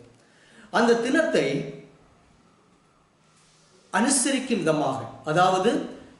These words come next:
தாக்குதலில் உயிரிழந்த அனைவருக்கும் அஞ்சலி செலுத்தும் விதமாக, அஹ், நாடாளுமன்றம் குளிர்கூட்ட தொடர் தொடங்கின சிறிது நேரத்திலேயே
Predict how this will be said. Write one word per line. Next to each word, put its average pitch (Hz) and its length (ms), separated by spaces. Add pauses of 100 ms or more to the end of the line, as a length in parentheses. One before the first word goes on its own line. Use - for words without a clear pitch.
(120)
தாக்குதலில் 226 800
உயிரிழந்த 185 600 (560)
அனைவருக்கும் 190 920 (100)
அஞ்சலி 254 420
செலுத்தும் 175 440
விதமாக, 143 460 (880)
அஹ், 156 500
நாடாளுமன்றம் 214 1000
குளிர்கூட்ட 240 480 (440)
தொடர் 185 320
தொடங்கின 175 400
சிறிது 196 440
நேரத்திலேயே 160 560